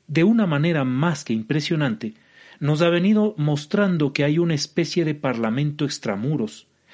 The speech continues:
que brinda las líneas ideológico-políticas matrices de una nueva reconfiguración del Estado y su relación con la sociedad. Desdichadamente no para el bien común.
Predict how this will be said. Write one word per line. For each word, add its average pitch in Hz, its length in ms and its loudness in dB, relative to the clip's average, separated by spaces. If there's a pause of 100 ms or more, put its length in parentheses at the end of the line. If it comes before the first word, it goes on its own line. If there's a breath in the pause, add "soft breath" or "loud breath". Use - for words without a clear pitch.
(160 loud breath)
que 165 100 2
brinda 214 380 4
las 160 180 -2
líneas 170 400 0
ideológico-políticas 143 1200 0
matrices 117 720 -2 (340 loud breath)
de 135 120 2
una 156 260 2
nueva 160 460 2
reconfiguración 143 1000 -2
del 139 140 0
Estado 139 480 -4 (340 soft breath)
y 170 120 0
su 147 180 -2
relación 139 520 0
con 117 160 -4
la 104 100 -2
sociedad. 120 580 -6 (1040)
Desdichadamente 143 960 0
no 131 260 0
para 107 200 0
el 104 80 -2
bien 107 180 -2
común. 101 400 -6